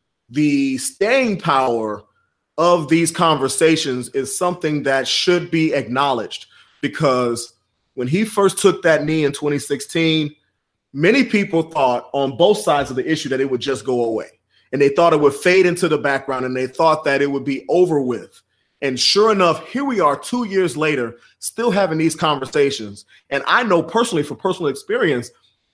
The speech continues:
that through having these conversations for this length of time, there are people whose minds have been changed. Those conversations about, from what Colin Kaepernick has done, and I think that that,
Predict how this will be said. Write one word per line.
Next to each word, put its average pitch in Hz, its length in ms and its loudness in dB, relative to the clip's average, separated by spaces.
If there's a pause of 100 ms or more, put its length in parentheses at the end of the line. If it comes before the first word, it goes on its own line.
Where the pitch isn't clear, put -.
(160)
that 143 500 0 (280)
through 202 160 2
having 202 360 0
these 190 220 -2
conversations 165 680 -2
for 143 140 -6
this 160 220 -4
length 156 180 -4
of 123 100 -6
time, 165 440 -2 (580)
there 190 220 0
are 160 200 4
people 226 360 -2
whose 185 260 -4
minds 170 380 0
have 147 120 -2
been 135 160 -4
changed. 123 540 -6 (480)
Those 196 240 4
conversations 151 1040 0 (320)
about, 131 720 0
from 127 320 -6
what 156 180 0
Colin 147 260 0
Kaepernick 147 380 0
has 127 120 -4
done, 147 140 0
and 135 120 -2
I 131 80 2
think 214 420 -2
that - 220 2
that, 185 480 2